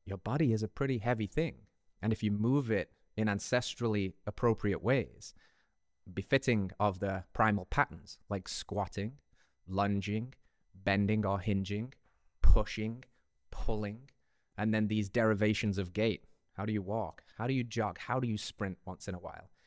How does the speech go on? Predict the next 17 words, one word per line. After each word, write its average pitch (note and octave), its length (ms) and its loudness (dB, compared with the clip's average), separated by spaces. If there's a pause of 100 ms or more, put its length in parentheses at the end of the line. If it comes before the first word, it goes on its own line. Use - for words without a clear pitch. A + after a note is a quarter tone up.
(280)
Like, G#2+ 140 -6
if G#2+ 120 -4
you F3 200 2
can B2+ 340 4
do A#2 260 4
those G2+ 360 2
movements G#2 600 -4
with G2 200 -4
quality G#2 480 -2
and F#2 100 -6
control G2 560 -4
under G2+ 240 -2
a F#2+ 60 0
little G#2 240 -2
bit F#2+ 160 -4
of F2 160 -6
load, G2 340 -4